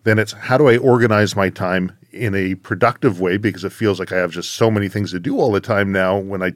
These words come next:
previously, though, was well organized. And then I see the transition going towards, um,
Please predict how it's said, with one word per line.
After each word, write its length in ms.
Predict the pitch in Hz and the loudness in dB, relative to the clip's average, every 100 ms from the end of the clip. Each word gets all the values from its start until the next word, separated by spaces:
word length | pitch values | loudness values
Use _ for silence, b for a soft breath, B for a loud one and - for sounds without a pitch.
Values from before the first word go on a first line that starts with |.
| _ | _
previously, 540 | - 135 104 92 - 95 | -2 0 0 -4 -4 -4
though, 140 | 90 | -2
was 160 | 87 98 | -4 -6
well 140 | 85 | -4
organized. 640 | 92 113 101 87 92 - B B B B B B - | -4 -2 -4 -4 -8 -10 B B B B B B -6
And 140 | 113 | -2
then 100 | 175 | 0
I 80 | 170 | 0
see 160 | - | -2
the 120 | 151 117 | -4 -4
transition 560 | 135 123 104 101 117 | -4 -2 -2 -4 -4
going 260 | 98 101 98 | -2 -2 -4
towards, 760 | 95 101 90 95 95 92 - - b b b b b | -6 -6 -2 -2 -2 -4 -10 -16 b b b b b
um, 600 | 95 92 92 92 92 90 | -14 -4 -2 0 -2 -4